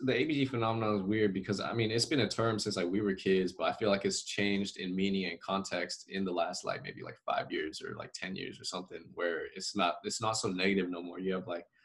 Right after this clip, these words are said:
I talk about this on Silk Road, too. I said it's weird that these girls are calling themselves A B Gs, um, <laughs> you know, because, because, like, you wear lashes, you go to raves, whatever. When back in the day,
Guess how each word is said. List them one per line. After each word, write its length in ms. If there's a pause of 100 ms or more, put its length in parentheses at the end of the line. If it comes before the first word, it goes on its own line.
(140)
I 60
talk 220
about 180
this 140
on 80
Silk 280
Road, 240
too. 240
I 120
said 220
it's 120
weird 300
that 160
these 100
girls 240
are 40
calling 240
themselves 380
A 80
B 140
Gs, 340 (520)
um, 320 (180)
<laughs> 200
you 180
know, 260
because, 400 (500)
because, 360
like, 200
you 120
wear 100
lashes, 400
you 80
go 80
to 80
raves, 320
whatever. 300 (100)
When 80
back 220
in 80
the 60
day, 180